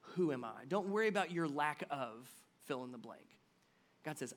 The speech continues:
"I will be with you." The same is true for us. When God calls you, whatever he might call you to in regards to knowing him more and growing your faith and relying on him and trusting in him more, loving the people around you, whatever God is calling you to, know that he will always be with you.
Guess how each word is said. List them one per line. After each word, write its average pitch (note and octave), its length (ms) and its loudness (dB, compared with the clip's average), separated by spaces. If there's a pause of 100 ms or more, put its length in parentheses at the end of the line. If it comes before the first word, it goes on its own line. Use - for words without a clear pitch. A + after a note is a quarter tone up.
"I E3+ 220 4
will D#3+ 240 0
be D3 160 0
with C3+ 160 -2
you." A#2+ 60 -8
The B2+ 60 -10
same F#3 280 2
is F3+ 80 -4
true - 160 -2
for C3 160 -4
us. A#2+ 120 -10
When D#3+ 300 2
God F3 300 0
calls D#3 340 0
you, A#2+ 180 -8
whatever D#3 440 0
he E3+ 100 0
might E3+ 220 0
call D#3 180 0
you C#3+ 140 -4
to C3+ 200 -6 (300)
in D3+ 60 -2
regards C#3+ 380 2
to C3 100 -4
knowing D3+ 380 2
him F#3 180 2
more F3+ 340 4 (220)
and B2 120 -8
growing F3 440 4
your F#3+ 100 4
faith F3+ 400 4
and C3 100 -8
relying D#3+ 580 6
on F3+ 200 4
him F3+ 300 4
and B2+ 100 -2
trusting G3 540 2
in F#3 120 4
him F3 200 2
more, F3+ 400 2 (260)
loving G3 400 8
the F#3+ 80 6
people G3 400 2
around E3+ 420 4
you, G3 120 4 (220)
whatever G#3+ 300 8
God A3 220 8
is G#3 140 2
calling G3 400 6
you F#3+ 100 2
to, F3 340 2
know D3 180 0
that D3 120 -2
he F#3+ 400 0
will D#3 240 -2
always C#3+ 300 0
be B2+ 100 -4
with A#2 240 -10
you. - 140 -18